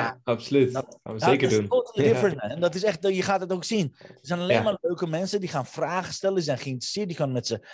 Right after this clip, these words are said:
Speaker 2: met, met, met ze sparren. Je kan, eh, vragen aan ze stellen.
Speaker 1: Mhm.
Speaker 2: Ze komen met ideeën. Dat is, dat is, dat, dat, de, de sfeer eromheen.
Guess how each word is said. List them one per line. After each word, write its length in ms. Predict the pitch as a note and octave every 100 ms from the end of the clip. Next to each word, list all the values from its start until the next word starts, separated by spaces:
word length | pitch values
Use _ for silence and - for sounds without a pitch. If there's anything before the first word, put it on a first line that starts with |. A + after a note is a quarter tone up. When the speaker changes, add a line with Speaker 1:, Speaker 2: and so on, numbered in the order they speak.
| - _
Speaker 2:
met, 280 | C3+ C3 B2+
met, 220 | B2 A2+
met 160 | A2+ A#2
ze 80 | -
sparren. 380 | - - F3+ F3+
Je 60 |
kan, 200 | D#3 B2
eh, 180 | A2+ G2
vragen 500 | - D3+ D3 E3 F3
aan 100 | E3
ze 120 | D3+
stellen. 480 | - - D#3+ E3 D#3+ - -
Speaker 1:
Mhm. 400 | C3+ C3+ A2+ A#2+
Speaker 2:
Ze 100 | -
komen 260 | - E3+ D3
met 160 | B2 A2+
ideeën. 840 | C3+ B2 A#2 D#3 F3+ F#3+ F#3+ F#3+
Dat 140 | F3
is, 100 | F3+
dat 120 | D#3+ F3
is, 80 | E3
dat, 180 | F3
dat, 240 | D3 C#3 C#3+
de, 160 | D3 D3+
de 100 | D3
sfeer 420 | - A#3+ C4+ C#4
eromheen. 500 | A3+ G#3 G#3+ D4